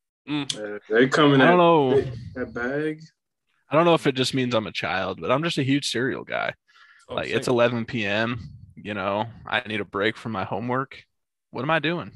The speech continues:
Speaker 3: I'm getting a bowl and
Speaker 2: Getting a bowl.
Speaker 3: jug of milk.
Speaker 1: I'm getting a bowl. <laughs>
Speaker 3: Uh, I,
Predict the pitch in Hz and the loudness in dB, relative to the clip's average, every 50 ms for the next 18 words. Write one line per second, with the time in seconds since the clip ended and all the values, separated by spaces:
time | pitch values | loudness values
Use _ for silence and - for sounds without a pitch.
0 | - _ _ _ _ - - - - _ - - - 113 117 110 90 90 101 104 | -20 _ _ _ _ -20 -20 -20 -20 _ -10 -8 -6 -6 -6 -6 -4 -4 -4 -4
1 | 80 69 131 - - 135 - - - - - - - - 67 65 65 - - - | -4 -6 -8 -12 -16 -20 -20 -20 -20 -20 -20 -20 -18 -16 -16 -16 -16 -16 -18 -18
2 | - - _ _ _ _ _ _ _ _ - 151 143 127 - - 120 127 113 - | -18 -18 _ _ _ _ _ _ _ _ 2 4 4 4 4 4 4 6 4 4
3 | - - - - - - - 107 104 101 - 92 95 92 82 - - 120 110 120 | 0 -8 -10 -14 -16 -12 -8 -6 -6 -6 -6 -8 -8 -8 -8 -8 -8 -10 -12 -12
4 | 143 131 - - 117 123 104 90 - - - - - 151 - - 147 - 127 - | -12 -12 -12 -10 -8 -8 -8 -10 -14 -20 -18 -14 -14 -12 -10 -10 -12 -10 -6 -8
5 | 151 - _ _ _ - - - - - - - _ _ _ _ _ _ _ _ | -8 -8 _ _ _ -16 -14 -14 -14 -16 -20 -20 _ _ _ _ _ _ _ _
6 | _ _ _ _ _ _ _ _ _ - - 117 107 87 65 - 123 120 104 | _ _ _ _ _ _ _ _ _ -6 -4 -2 -2 -2 0 2 2 2 2